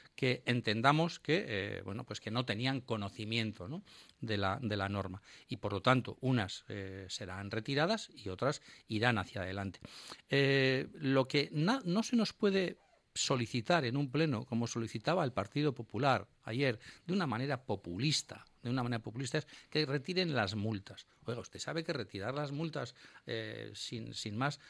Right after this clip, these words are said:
jurídicamente no, no se puede hacer? Quien ha incumplido la, la, la norma tiene que,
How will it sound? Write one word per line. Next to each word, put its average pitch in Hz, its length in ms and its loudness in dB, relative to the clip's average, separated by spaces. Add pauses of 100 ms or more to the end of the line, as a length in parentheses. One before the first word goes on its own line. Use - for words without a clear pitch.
(120)
jurídicamente 120 1000 -2
no, 113 220 -4
no 117 120 -4
se 165 140 -2
puede 104 260 -6
hacer? 135 300 -4 (300)
Quien 107 200 0
ha 127 60 2
incumplido 147 640 2
la, 127 240 0
la, 117 320 0
la 113 160 0
norma 165 400 2 (260)
tiene 151 300 0
que, 123 540 -2